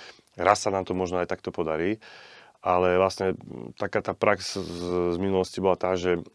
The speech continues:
hej, že vlastne, hoci sme mali národný park, on nebol reálnym správcom toho územia, čiže aj v podstate zamestnanci národného parku nevedeli, kde presne sa čo deje, či nejaká poľovačka, či sa niekde ťaží drevo. A stalo sa aj mne, keď,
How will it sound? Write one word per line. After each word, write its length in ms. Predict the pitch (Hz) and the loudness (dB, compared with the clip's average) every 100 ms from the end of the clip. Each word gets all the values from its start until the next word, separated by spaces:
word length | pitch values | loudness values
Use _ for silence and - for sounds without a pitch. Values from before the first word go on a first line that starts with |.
| _ - | _ -6
hej, 220 | 87 80 | -4 -6
že 20 | - - | -12 -10
vlastne, 320 | 85 - 82 | -10 -8 -2
hoci 240 | - - | -2 -2
sme 320 | 120 87 104 | -6 -4 -2
mali 160 | 113 120 | 0 2
národný 320 | 110 110 92 | 2 2 0
park, 240 | 98 98 - | 0 0 0
on 80 | |
nebol 400 | 98 107 95 92 | 0 0 2 2
reálnym 400 | 82 95 101 92 | 2 2 2 0
správcom 400 | 87 - 90 - | -4 -4 -4 -6
toho 140 | 87 85 | -8 -6
územia, 240 | 92 90 | -4 -4
čiže 320 | 85 87 87 90 | -4 -4 0 0
aj 20 | |
v 60 | |
podstate 400 | - 95 95 - 90 90 87 - | -2 -4 -4 0 2 2 0 -4
zamestnanci 560 | 90 92 95 - 92 90 | -4 -2 -2 -2 -4 -2
národného 320 | 90 87 87 | -2 0 -2
parku 320 | 82 90 - | -2 -4 -2
nevedeli, 400 | 85 92 87 85 85 | -2 0 -2 -4 -6
kde 160 | 95 90 | -6 -6
presne 320 | - 92 - | -6 -8 -6
sa 160 | 92 90 | -8 -6
čo 80 | |
deje, 320 | 85 80 90 87 | -4 0 0 0
či 160 | - | -2
nejaká 240 | 90 90 - | -6 -6 -4
poľovačka, 560 | 92 85 85 - 85 | -2 0 -2 -4 -8
či 160 | 82 92 | -6 -8
sa 80 | 90 | -6
niekde 320 | 87 85 87 | -4 -4 -4
ťaží 240 | 90 87 | -6 -6
drevo. 400 | 80 87 87 90 - - - - - - - - _ | 0 2 4 2 0 -14 -18 -18 -18 -18 -18 -20 _
A 280 | 92 82 85 | 4 6 4
stalo 240 | - 117 | 6 6
sa 160 | 117 107 | 6 4
aj 40 | 95 | 2
mne, 80 | |
keď, 120 | 104 | 2